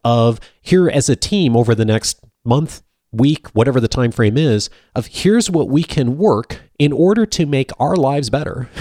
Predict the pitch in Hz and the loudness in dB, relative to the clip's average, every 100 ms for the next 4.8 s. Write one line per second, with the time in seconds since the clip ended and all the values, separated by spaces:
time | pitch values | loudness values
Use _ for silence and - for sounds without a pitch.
0 | - 101 143 127 135 135 117 156 156 101 | -4 -2 -2 0 2 0 -2 0 2 0
1 | 120 110 104 107 107 98 101 160 - 95 | 0 -4 -2 -2 -2 -4 -2 -2 -4 -8
2 | - - _ 147 151 139 233 - 214 98 | -10 -20 _ -10 -2 0 0 0 0 0
3 | - 247 - 135 - 117 120 147 120 101 | 0 0 0 -2 -4 -6 -4 -4 -2 -2
4 | 110 117 123 117 123 131 160 - | -2 -4 -6 -4 -4 -2 -2 -6